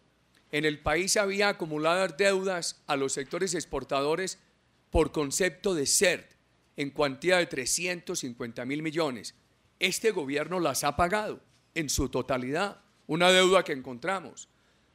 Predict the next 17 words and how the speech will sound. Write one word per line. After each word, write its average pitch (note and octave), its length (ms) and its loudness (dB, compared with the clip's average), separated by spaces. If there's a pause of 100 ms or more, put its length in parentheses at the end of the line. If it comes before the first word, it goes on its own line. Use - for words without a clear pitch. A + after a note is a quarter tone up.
Además, E3+ 500 4
en A#3 120 6
estos A#3 340 4
años A3 340 4
de F3+ 100 0
revaluación, D#3+ 760 0 (420)
el C#3+ 140 -2
gobierno F3 440 4
hace, F#3 300 0
año F3 260 -2
tras E3 240 -2
año E3+ 240 -2
ha F3+ 100 0
hecho F3 180 -6
un F3 80 -4
esfuerzo G3 720 4
enorme C#3+ 540 0